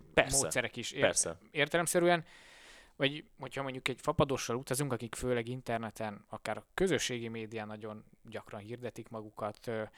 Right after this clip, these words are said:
Speaker 2: nagyon sok fiatal utazik velük, akik tényleg egy-egy napra szeretnének kiruccanni, vagy bárhova elutazni, és értelemszerűen ők nem elsősorban az utazási irodákba fogják a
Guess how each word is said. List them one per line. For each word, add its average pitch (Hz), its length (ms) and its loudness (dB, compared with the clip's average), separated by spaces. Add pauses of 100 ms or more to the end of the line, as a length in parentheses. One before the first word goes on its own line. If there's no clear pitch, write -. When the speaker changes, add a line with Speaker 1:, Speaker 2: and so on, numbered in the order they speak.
(680)
Speaker 2:
nagyon 160 240 6
sok - 260 2
fiatal 135 640 6 (120)
utazik 123 420 -2
velük, 120 180 0
akik 117 200 -6
tényleg 123 240 0
egy-egy 123 220 0
napra 113 260 -8
szeretnének 104 500 -8
kiruccanni, 110 600 -6
vagy 104 200 -4
bárhova 110 340 -2
elutazni, 151 560 2 (600)
és 123 180 -2
értelemszerűen 117 960 0 (260)
ők 107 220 -4
nem 120 360 0
elsősorban 110 680 -4
az 110 100 -6
utazási 113 400 -6
irodákba 101 380 -8
fogják 101 500 -12 (220)
a 98 120 -10